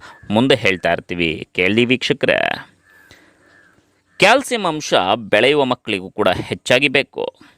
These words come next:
ಮಕ್ಕಳ ಮೂಳೆಗಳ ಬೆಳವಣಿಗೆಗೆ ಇದು ಬೇಕೇ ಬೇಕು. ಹಾಗೆ ತುಂಬ ಪ್ರಮುಖವಾಗಿ ಬಸುರಿಯರಿಗೂ ಬಾಣಂತಿಯರಿಗೂ ಕೂಡ ಕ್ಯಾಲ್ಸಿಯಂ ಅಂಶ ಹೆಚ್ಚು ಬೇಕು. ಯಾಕಂದ್ರೆ ತಮಗೂ ಬೆಳೆಯುವ ಮಕ್ಕಳಿಗೂ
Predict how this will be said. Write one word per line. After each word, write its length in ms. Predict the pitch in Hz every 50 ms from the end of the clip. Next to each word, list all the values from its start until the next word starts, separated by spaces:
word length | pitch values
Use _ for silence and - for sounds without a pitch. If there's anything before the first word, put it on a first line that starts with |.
| _ _ _ _ _ _ _ _ _ _ _ _ _ _ _ _ -
ಮಕ್ಕಳ 320 | 175 233 - - 240 220
ಮೂಳೆಗಳ 580 | 185 151 131 123 143 175 175 160 139 139 127 113
ಬೆಳವಣಿಗೆಗೆ 920 | 90 78 101 107 120 127 123 117 110 107 110 113 117 107 92 92 110 - - -
ಇದು 160 | 101 98 90 87
ಬೇಕೇ 360 | 82 92 101 104 - 113 104
ಬೇಕು. 520 | 98 110 110 - - - - 50 50 - - - - - - _ _ _ _ _ _ _ _ _ _ _ _ _ - - - -
ಹಾಗೆ 460 | - 127 175 175 151 95 73 69 120
ತುಂಬ 280 | - - - 202 208 165
ಪ್ರಮುಖವಾಗಿ 1000 | - - - 170 233 254 196 - 165 131 113 98 98 104 127 117 90 98 113 - - _ _ -
ಬಸುರಿಯರಿಗೂ 800 | 90 127 135 - 185 180 165 151 139 127 127 120 110 120 127 120
ಬಾಣಂತಿಯರಿಗೂ 880 | 107 85 92 90 110 127 131 127 120 _ - 120 117 113 110 104 104 98
ಕೂಡ 220 | - - 135 139 135 104 98 101
ಕ್ಯಾಲ್ಸಿಯಂ 720 | 110 - _ _ - 101 95 107 123 127 - - 120 110 104
ಅಂಶ 260 | 98 98 98 - -
ಹೆಚ್ಚು 480 | 101 92 - - - 180 - - - 143
ಬೇಕು. 420 | 101 90 82 - - - 62 - -
ಯಾಕಂದ್ರೆ 560 | 82 - - 117 135 151 160 135 117 143 - - - - _ _ _
ತಮಗೂ 400 | - 151 190 247 233 220 226 202
ಬೆಳೆಯುವ 460 | 147 147 143 143 139 139 135 123 117
ಮಕ್ಕಳಿಗೂ 800 | 107 113 - _ _ 120 104 98 98 - 156 160 110 92 123